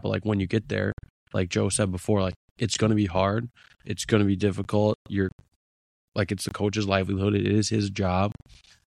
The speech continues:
Um, so it is good to have the relation beforehand, but he's, like, trying to win games and all that stuff, depending on what level you're at. So I have some freshman stats, some going Division One, some Division Two. In Division One,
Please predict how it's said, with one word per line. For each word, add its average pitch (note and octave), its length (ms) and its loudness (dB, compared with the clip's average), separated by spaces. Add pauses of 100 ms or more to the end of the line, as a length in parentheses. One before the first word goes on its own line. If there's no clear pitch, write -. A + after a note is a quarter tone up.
(100)
Um, F#2+ 360 2
so G#2+ 140 0
it G2+ 60 4
is G2 120 4
good F#2+ 220 -2
to G2 40 0
have F#2+ 140 0
the F#2+ 80 -2
relation F#2+ 340 -4
beforehand, F#2+ 460 -2
but F2 100 -4
he's, G2+ 180 0
like, F#2+ 140 -2 (160)
trying G2+ 200 -2
to G2 60 -2
win F#2+ 160 0
games F#2+ 420 0
and F#2 80 -4
all F#2 120 -4
that G#2 220 -6
stuff, G2+ 280 -2
depending G2+ 360 0
on F#2+ 80 0
what G2 200 -2 (500)
level A2 340 6
you're F#2+ 180 2
at. F#2 180 -2 (200)
So A#2+ 120 4
I A2 80 6
have A#2 140 4
some G#2+ 120 -6
freshman A2+ 500 0
stats, G2 420 -4 (500)
some B2+ 240 6
going A#2+ 260 8
Division A2 320 2
One, A2 280 2
some G#2+ 220 -2
Division G2+ 360 0
Two. G2 360 0 (720)
In G#2 380 2
Division A2+ 420 4
One, A2 340 2